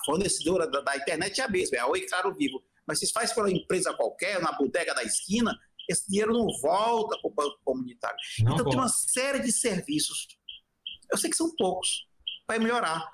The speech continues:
Speaker 1: Vai ter mais serviços. Depende de quê? Guilherme, nós temos cento e vinte mil pessoas no Brasil, cento e vinte e cinco mil já hoje, atualizando, que todos os dias usam esses bancos comunitários.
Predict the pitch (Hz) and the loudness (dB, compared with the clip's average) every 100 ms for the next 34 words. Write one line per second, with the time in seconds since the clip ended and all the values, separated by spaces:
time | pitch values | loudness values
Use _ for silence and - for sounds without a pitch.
0 | - - 185 185 208 208 233 - 226 196 | -14 -4 -2 0 2 2 2 2 2 2
1 | 175 170 160 - _ - 196 240 - 247 | 2 0 -2 -6 _ -10 -4 -2 2 2
2 | 208 208 196 247 - - - _ 196 247 | 2 2 2 0 -2 -10 -16 _ -2 0
3 | 208 175 120 - - 208 202 240 233 - | 0 0 -2 -6 -6 -2 0 2 4 2
4 | - - 262 269 240 - 208 226 220 175 | 2 2 0 2 2 2 2 2 2 2
5 | 190 226 214 190 - - 175 151 147 127 | 4 2 2 0 2 2 2 2 2 2
6 | 117 117 143 - - 220 208 214 - 214 | 2 0 0 -2 -2 0 2 2 2 0
7 | 202 156 156 143 120 110 104 110 - 131 | 0 2 4 4 4 2 0 -2 -2 0
8 | 123 110 104 - - - - - 208 - | 2 0 -2 -4 -8 -10 -10 -4 -4 0
9 | 262 262 247 196 208 165 160 202 185 - | 4 4 2 2 2 2 2 2 2 2
10 | 175 170 180 180 - _ _ - 151 180 | 2 4 2 0 -4 _ _ -4 -2 0
11 | - 160 151 151 165 143 131 - 104 107 | 0 0 0 0 0 2 0 0 -4 -4